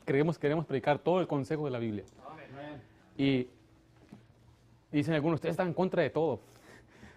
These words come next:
Speaker 1: Todo lo que Dios está en contra, nosotros estamos en contra. Si Dios está en contra de algo,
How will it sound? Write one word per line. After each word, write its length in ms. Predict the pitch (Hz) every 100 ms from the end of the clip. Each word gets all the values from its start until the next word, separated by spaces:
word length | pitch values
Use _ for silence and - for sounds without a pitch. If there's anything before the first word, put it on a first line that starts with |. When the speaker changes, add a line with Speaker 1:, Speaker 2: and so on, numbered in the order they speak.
| - -
Speaker 1:
Todo 220 | 147 180
lo 120 | 175
que 100 | -
Dios 120 | 135 165
está 120 | 185
en 80 | 165
contra, 260 | 185 190
nosotros 260 | 156 156 156
estamos 280 | 151 151 123
en 120 | 110
contra. 240 | 110 92 82 - - - - - - -
Si 60 | 117
Dios 120 | 143
está 120 | 190
en 80 | 170
contra 260 | 190 190
de 80 | 180
algo, 320 | 190 190 240